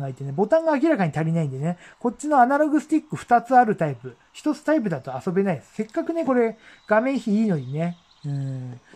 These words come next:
だからね、この二つのどっちか。これはダメですね、結局。この二つのどちらかで遊んでくださいって話になるかなと思います。僕はね、やっぱりね、あら-、最近買ったっていうのもあるけど、アールジービー点マックスがね、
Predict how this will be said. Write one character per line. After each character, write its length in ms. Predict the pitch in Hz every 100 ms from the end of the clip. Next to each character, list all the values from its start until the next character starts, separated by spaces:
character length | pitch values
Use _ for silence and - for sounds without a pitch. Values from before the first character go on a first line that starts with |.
| -
だ 80 | 277
か 120 | 240
ら 100 | 160
ね、 320 | 151 147 139
こ 100 | 233
の 100 | 277
二 220 | - 285
つ 120 | 277 294
の 120 | 185
ど 100 | 156
っ 40 |
ち 140 | - -
か。 140 | - -
こ 80 |
れ 60 | 220
は 60 | 202
ダ 160 | 180
メ 100 | 208
で 100 | 160
す 100 | -
ね、 120 | 127 -
結 120 | 123 -
局。 260 | 120 123 - _ - - - -
こ 100 | 240
の 120 | 254
二 220 | - 277
つ 100 | 302
の 120 | 240
ど 140 | 151 147
ち 120 | 185
ら 120 | 185
か 80 | 196
で 120 | 190 180
遊 80 |
ん 40 | 196
で 80 | 196
く 60 |
だ 100 | 208
さ 100 | 269
い 20 |
っ 40 | 294
て 80 | 151
話 220 | 135 147
に 60 | 127
な 80 |
る 80 | 117
か 100 | 143
な 140 | 175 180
と 180 | 131 - _ _ _ _ _ _ _ -
思 220 | 156 139 127
い 40 |
ま 140 | 151
す。 100 | 151 - - -
僕 220 | 294 415
は 100 | 466
ね、 80 | 466
や 60 | 403
っ 40 |
ぱ 100 | 415
り 60 | 330
ね、 80 |
あ 100 | 247
ら-、 160 | 269 277
最 180 | 302 320
近 140 | 359
買 120 | 330
っ 60 | 330
た 80 | 381
っ 40 |
て 100 | 381
い 20 |
う 20 | 208
の 60 |
も 80 | 170
あ 40 |
る 60 | 165
け 80 | 151
ど、 100 | 147
ア 80 | 185
ー 60 |
ル 60 | 240
ジ 160 | 226 254
ー 20 |
ビ 100 | 254
ー 40 |
点 220 | 254 254
マ 80 | 262
ッ 40 | 254
ク 120 | -
ス 120 | 156
が 120 | 127
ね、 280 | 151 196 202